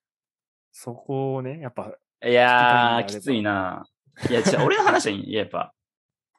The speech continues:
Speaker 1: あ、まあまあね、こう、今、
Speaker 2: かけるさんのね。
Speaker 1: トピック、そうやな、今、今は
Speaker 2: そう、
Speaker 1: 俺
Speaker 2: 今をときめいとるかけるさんですから。
Speaker 1: そうやな。
Speaker 2: あの、あれだけ決めとこう。あの、
Speaker 1: ん？
Speaker 2: 奥様の呼び方。
Speaker 1: え？な-、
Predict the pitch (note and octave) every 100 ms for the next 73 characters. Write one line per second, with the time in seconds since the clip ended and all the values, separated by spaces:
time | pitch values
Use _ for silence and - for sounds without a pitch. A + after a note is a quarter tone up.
0 | - A#2+ A2+ G#2+ E2+ _ _ B2 A2+ B2
1 | D3+ D3+ G2+ G2 G2 G2 F#2+ A2+ - G2
2 | F2+ A2+ C#3 C3+ B2 B2 C3+ C3+ B2 C#3+
3 | B2+ G#2+ G2 A#2 A2 G#2+ G#2 F#2+ G#2 -
4 | G2+ F#2+ G2 F#2 - - - _ _ _
5 | _ _ _ _ F#3+ D3+ C3+ F#3 A3+ G#3
6 | - F#3+ F#3 D3 E3+ - G#2+ G2 F2 -
7 | _ A2 A#2+ _ _ _ F3 - C3 G#2
8 | G2 G2 G2 G#2+ B2 B2+ - - - _
9 | _ _ _ _ _ _ _ - C#3 F#3
10 | D3